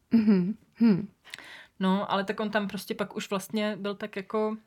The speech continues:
Speaker 2: on si tam našel kamarády a byl takový vždycky, on byl oblíbený, eh, vždycky byl takový jako vlastně klidnej, eh, chytrej a, a už si nedovedl pak představit, neměl ale žádný kroužky, byl takový jako citlivý a špatně se adaptoval na nový prostředí vždycky.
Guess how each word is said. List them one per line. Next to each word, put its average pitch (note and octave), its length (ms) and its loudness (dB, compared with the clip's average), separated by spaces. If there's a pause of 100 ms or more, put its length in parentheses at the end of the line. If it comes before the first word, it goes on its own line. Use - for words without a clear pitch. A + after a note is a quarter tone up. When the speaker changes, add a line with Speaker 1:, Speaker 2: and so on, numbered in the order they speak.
(120)
Speaker 2:
on F#3+ 60 -8
si G3+ 100 -8
tam G3 140 0
našel A3 240 -4
kamarády G3 720 -2
a F#3 60 -6
byl F3+ 120 -6
takový F#3 300 -8
vždycky, F3+ 420 -8
on F3+ 100 -4
byl F3 140 -4
oblíbený, F3+ 800 -4
eh, - 20 -18 (1120)
vždycky E3+ 300 -14
byl F3 80 -10
takový D#3 260 -10
jako E3+ 240 -10 (280)
vlastně E3 280 -10
klidnej, F3+ 720 -6 (720)
eh, D#3+ 60 -10 (220)
chytrej F3 720 -6
a, E3+ 500 -4 (100)
a E3 80 0
už - 140 -4
si G3 80 -2
nedovedl F#3+ 340 -2
pak G3 160 -4
představit, F#3 500 -6
neměl F#3 240 2
ale F#3+ 160 -2
žádný F#3 280 0
kroužky, F#3 460 -6
byl F#3 140 -8
takový F#3 300 -8
jako F#3 160 -8
citlivý F#3+ 480 -6
a - 40 -8
špatně F#3 480 -6
se F#3 140 -6
adaptoval F3+ 440 -6
na F#3 100 -2
nový F#3 180 -6
prostředí F#3+ 500 -8
vždycky. - 360 -16